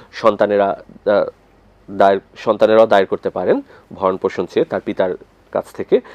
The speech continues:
আহ, এই মামলাগুলো সাধারণত নিষ্পত্তি হতে কত সময় লাগে এবং মামলাগুলো যখন বিচারাধীন থাকবে সেই সময়কালে কি, আহ, স্ত্রী বা সন্তানরা কোনো ভরণ পোষণ পাবার অধিকার থাকবেন বা আদালতের কাছে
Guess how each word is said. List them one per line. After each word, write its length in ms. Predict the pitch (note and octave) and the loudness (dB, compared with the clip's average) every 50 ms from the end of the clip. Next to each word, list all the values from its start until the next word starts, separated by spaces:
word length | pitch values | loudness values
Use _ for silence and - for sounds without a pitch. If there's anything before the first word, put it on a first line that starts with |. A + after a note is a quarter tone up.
| - - - - | -20 -20 -10 -2
আহ, 120 | G#3 G3+ F#3+ - | 0 0 2 4
এই 140 | D3+ F#3 | 2 2
মামলাগুলো 480 | F#3+ F3+ E3+ E3+ F3+ F3+ E3 E3 F3 F3 | 4 4 4 4 4 2 2 2 -2 -2
সাধারণত 400 | - - D3+ C#3 D#3 D#3 D3+ - | -2 -2 -4 -2 -2 -4 -6 -4
নিষ্পত্তি 540 | C3 B2+ B2+ - - - D3+ - _ - D3 | -6 -8 -8 -8 -6 -6 -6 -6 _ -8 -8
হতে 220 | B2+ B2+ - C3 - | -8 -6 -6 -4 -2
কত 180 | A2+ G#2+ - A2+ | -2 -2 -2 -4
সময় 340 | - - A2 G2+ G2+ F#2+ | -6 -6 -4 -4 -4 -4
লাগে 340 | F2+ F2+ F2+ F2 B2+ G#3 - - | -4 -6 -4 -2 -2 -2 -2 -2
এবং 360 | A2+ G#2+ A2 B2 B2 A#2+ B2 - - - - - - - | -4 0 2 2 0 0 -2 -8 -16 -20 -20 -20 -8 -4
মামলাগুলো 480 | A2 A2 A2 A#2 A#2+ A2+ A#2+ A#2+ A#2+ A2 | -2 -2 2 2 2 2 2 0 0 2
যখন 320 | A#2 A2+ - - B2+ G#2+ | 2 0 0 0 -4 -6
বিচারাধীন 500 | G#2+ A2+ - B2 A#2 A#2 G#2 A#2+ C#3 C#3 | -6 0 2 4 4 4 2 0 -6 -8
থাকবে 420 | - A#2+ F#2+ F2 F2+ - C#3 F#3+ - - - - - _ - | -8 -8 -10 -10 -4 -4 -4 -4 -4 -8 -16 -20 -20 _ -16
সেই 240 | - - A3 A#3 A3+ | -6 -2 -2 -2 -2
সময়কালে 640 | - - A3 G#3 G3+ G3+ F#3+ - F#3 F3 F3 E3+ | -2 0 2 4 4 2 4 2 2 2 2 0
কি, 260 | - F3+ F3 E3+ D3+ - | 0 0 0 0 0 0
আহ, 160 | - G#2 A#2 A2+ | 0 0 0 0
স্ত্রী 480 | - - - _ - - D#3 D3+ D3+ | -2 -8 -18 _ -8 -6 -4 -2 2
বা 140 | C#3 C#3 C3+ | 2 2 2
সন্তানরা 480 | - - C#3+ B2+ B2+ B2+ B2+ B2 B2 A#2+ | 2 0 -2 -2 -2 -2 -2 0 0 0
কোনো 300 | - B2 A#2+ A#2 G#2 - | 0 -2 -2 -2 -2 -4
ভরণ 280 | - G2 G#2+ G#2+ G#2+ A2 | -6 -4 -4 -4 -4 -4
পোষণ 240 | G#2 - - A#2 G#2+ | -6 -8 -8 -6 -4
পাবার 220 | A2 G#2+ G#2 G#2 | -2 -2 0 0
অধিকার 380 | F#2 F#2+ - A2 - - G2+ G#2 - _ _ _ _ _ - _ _ | -2 -4 -6 -4 -2 -2 -2 -2 -4 _ _ _ _ _ -20 _ _
থাকবেন 340 | - A#2+ A2+ A2+ E3 F#3+ D#3+ | -4 -4 -2 -2 -2 -2 0
বা 80 | B2 A2+ | 0 0
আদালতের 340 | G#2+ A2 A2 G#2+ - G#2+ - | 0 0 -2 -2 -2 -4 -6
কাছে 160 | G#2+ - | -6 -10